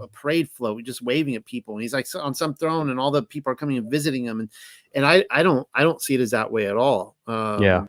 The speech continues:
Speaker 2: me either.
Speaker 1: yeah, what you're just saying that, that I, I do think he, there was a Parousia, he came, he, uh,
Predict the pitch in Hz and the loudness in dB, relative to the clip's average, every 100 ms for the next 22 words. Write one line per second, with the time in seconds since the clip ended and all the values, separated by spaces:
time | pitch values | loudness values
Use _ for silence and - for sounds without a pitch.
0 | - _ 110 101 92 170 135 139 139 139 | -10 _ 4 4 6 8 8 8 6 4
1 | 156 120 117 - 135 131 - - - 185 | 4 4 0 0 2 0 -2 -20 2 4
2 | 151 190 165 - 160 131 - - _ - | 6 6 2 2 0 0 -4 -20 _ 2
3 | 143 139 147 151 156 156 151 120 110 - | 4 2 0 2 4 4 2 0 -8 -6
4 | 147 165 180 185 - _ _ _ - 131 | -2 0 0 -2 -8 _ _ _ -6 -4
5 | 123 131 131 123 | -2 -2 -2 -4